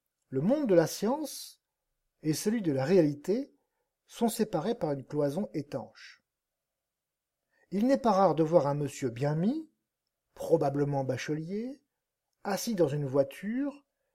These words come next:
et s'imaginant qu'il l'aide à avancer en poussant sur l'avant,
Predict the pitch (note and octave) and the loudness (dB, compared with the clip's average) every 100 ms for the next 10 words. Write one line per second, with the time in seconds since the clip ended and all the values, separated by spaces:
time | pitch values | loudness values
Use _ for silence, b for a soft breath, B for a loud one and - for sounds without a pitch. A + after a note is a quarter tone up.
0 | _ _ - E3 - B3 B3+ A#3 G3+ A3+ | _ _ -2 -2 0 -2 2 2 2 2
1 | A3 G3 E3 - - C#3 D3+ G#3+ G#3 D#3 | 2 2 0 -4 -4 -2 0 0 -2 -4
2 | C#3 D#3+ E3+ C#3+ C#3+ - G#3+ B3+ B3+ - | -4 0 2 2 -4 -6 -6 -6 -8 -10
3 | D3+ C3+ - C4 - B3 G3+ F3 C#3+ C3 | -8 -8 -4 -4 0 0 0 2 2 2
4 | C3+ F3+ A#3+ | 2 0 -2